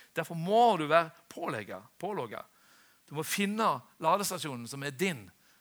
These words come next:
måte å være i hop med Gud på. Og det trenger ikke være sånn som den gjør, eller sånn som den gjør, men det som passer for deg, gjør det bare. Bare gjør det. Det var en som sa det, at det var tre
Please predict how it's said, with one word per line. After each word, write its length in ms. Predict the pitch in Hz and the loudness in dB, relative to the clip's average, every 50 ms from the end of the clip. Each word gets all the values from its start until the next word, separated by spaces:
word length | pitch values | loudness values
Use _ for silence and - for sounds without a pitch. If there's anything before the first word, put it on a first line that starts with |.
| _ _ - | _ _ -4
måte 340 | 147 151 156 160 151 156 135 117 113 - | 0 0 0 0 0 0 -2 -2 -4 -8
å 220 | - 156 139 135 - - 151 | -8 -8 -8 -8 -10 -8 -4
være 280 | 139 143 147 143 139 | 0 0 0 0 -2
i 40 | 123 | -4
hop 160 | 135 143 131 113 | -6 -6 -6 -8
med 120 | 117 107 | -10 -8
Gud 160 | 113 131 131 113 - | -8 -8 -8 -8 -6
på. 160 | 143 131 117 98 90 - _ _ - - _ _ _ _ _ _ _ _ | -4 -4 -4 -4 -8 -12 _ _ -20 -20 _ _ _ _ _ _ _ _
Og 140 | - 131 127 | -10 -4 -4
det 80 | 165 160 | -4 -2
trenger 200 | - 135 135 131 | -2 -6 -8 -6
ikke 140 | - - 180 | -6 -4 -2
være 140 | 180 160 - | -2 -2 -4
sånn 180 | - 156 151 135 | -6 -8 -8 -8
som 120 | - 123 | -8 -6
den 200 | 117 143 160 143 | -6 -6 -4 -6
gjør, 140 | 120 110 107 | -8 -8 -8
eller 100 | 104 104 | -10 -10
sånn 140 | - 123 120 | -12 -12 -10
som 80 | 139 131 | -8 -8
den 180 | 160 165 139 | -8 -8 -8
gjør, 160 | 123 - - - _ | -12 -14 -16 -20 _
men 100 | - 139 | -14 -12
det 80 | 175 | -12
som 120 | - 185 170 | -12 -12 -12
passer 260 | - 196 - - 240 | -12 -10 -10 -10 -10
for 160 | 220 208 190 | -8 -8 -6
deg, 200 | 202 202 160 104 - - _ _ _ _ _ _ _ _ _ _ | -6 -6 -8 -10 -14 -18 _ _ _ _ _ _ _ _ _ _
gjør 320 | - 143 160 208 220 180 123 | -10 -8 -8 -6 -6 -8 -10
det 60 | 98 | -12
bare. 320 | 98 90 92 95 92 87 87 - _ _ _ _ _ _ _ _ _ _ _ _ - | -14 -14 -14 -14 -14 -14 -16 -18 _ _ _ _ _ _ _ _ _ _ _ _ -12
Bare 180 | 139 175 185 | -10 -8 -8
gjør 220 | 165 185 208 185 131 | -8 -8 -8 -10 -10
det. 140 | 95 - - - _ _ _ _ _ _ _ _ _ _ _ _ _ _ _ _ _ _ | -12 -14 -16 -18 _ _ _ _ _ _ _ _ _ _ _ _ _ _ _ _ _ _
Det 120 | - 101 | -8 -4
var 80 | 127 160 | -4 -4
en 80 | 180 | -4
som 120 | 160 135 - | -4 -4 -4
sa 140 | 165 170 156 135 | -2 -2 -2 -2
det, 120 | 120 113 113 | -2 -4 -6
at 120 | 107 - 120 110 | -6 -8 -8 -6
det 100 | 123 120 | -4 -2
var 200 | 135 143 143 139 139 135 143 139 - _ - | -2 -2 -4 -4 -8 -12 -14 -14 -14 _ -10
tre 160 | - 202 208 | -8 -8 -6